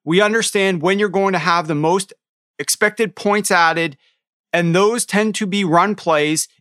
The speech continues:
in those situations. So they're not fade routes to number four wide receivers. They're run plays to your running back, run from spread,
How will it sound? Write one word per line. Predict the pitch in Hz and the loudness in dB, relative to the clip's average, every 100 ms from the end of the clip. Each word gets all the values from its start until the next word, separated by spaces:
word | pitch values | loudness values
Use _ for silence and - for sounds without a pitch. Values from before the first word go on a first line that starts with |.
| _ | _
in | 190 202 | 0 2
those | 185 185 | 2 2
situations. | - 190 196 180 185 185 147 101 - _ _ - | 0 0 0 2 0 0 -2 -4 -8 _ _ -4
So | - 208 202 180 _ _ | 2 2 2 -2 _ _
they're | 143 190 | -2 0
not | 226 220 | 0 -2
fade | - 220 220 180 | -4 -2 0 0
routes | 160 131 131 - - - | 0 0 -2 -10 -12 -8
to | - | -2
number | 185 185 185 | 0 2 0
four | - 185 180 | -2 0 2
wide | 160 151 151 | 2 0 -2
receivers. | 143 - 170 123 101 - _ _ 143 | -4 -4 -4 -4 -6 -10 _ _ -6
They're | - 180 180 | 0 2 2
run | 151 127 165 202 214 | 0 -2 2 2 0
plays | - 196 196 185 | -2 0 0 -4
to | - 196 | -6 -4
your | 190 180 | -2 0
running | 170 180 190 | 0 0 0
back, | 170 165 - | 0 -2 -6
run | 127 165 196 | -2 0 0
from | - 208 | 0 -2
spread, | 196 - 170 180 165 165 | -2 -4 0 2 2 0